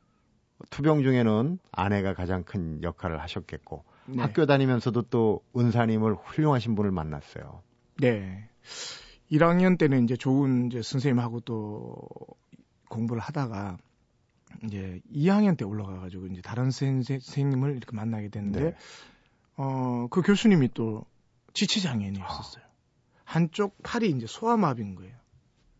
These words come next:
Speaker 2: 그래서 이게 한쪽 팔이 소아마비니까 선생님도 균형 잡기도 힘들었던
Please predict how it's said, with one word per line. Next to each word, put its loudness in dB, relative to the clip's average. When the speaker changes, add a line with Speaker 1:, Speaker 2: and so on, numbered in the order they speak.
Speaker 2:
그래서 4
이게 -8
한쪽 0
팔이 4
소아마비니까 2
선생님도 4
균형 2
잡기도 -6
힘들었던 -2